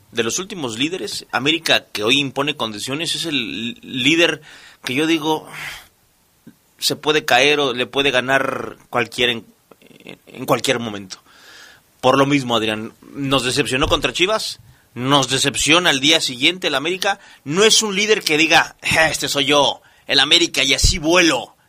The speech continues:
todopoderoso el ave", ¿no? No lo veo yo poderoso al América, ¿eh? Lo veo jugando bien, obviamente, a la pelota con Solari, con una idea clara, pero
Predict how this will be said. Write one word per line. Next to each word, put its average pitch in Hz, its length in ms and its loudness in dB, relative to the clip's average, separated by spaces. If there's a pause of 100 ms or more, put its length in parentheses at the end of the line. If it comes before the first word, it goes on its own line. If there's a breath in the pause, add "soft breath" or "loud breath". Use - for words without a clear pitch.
(400)
todopoderoso 147 920 0
el 120 120 -2
ave", 107 240 0
¿no? 196 260 -8 (340 soft breath)
No 143 140 -6
lo 196 140 2
veo 180 180 2
yo 175 180 0
poderoso 147 520 0
al 123 40 0
América, 104 380 -4
¿eh? - 80 -10 (320 soft breath)
Lo 131 180 4
veo 226 400 6
jugando 131 380 -2
bien, 208 240 -2
obviamente, 117 340 -4
a 120 40 0
la 120 100 0
pelota 120 320 -2
con 120 160 -4
Solari, 131 340 4
con 117 160 -4
una 117 100 -2
idea 113 160 2
clara, 151 300 4
pero 117 300 0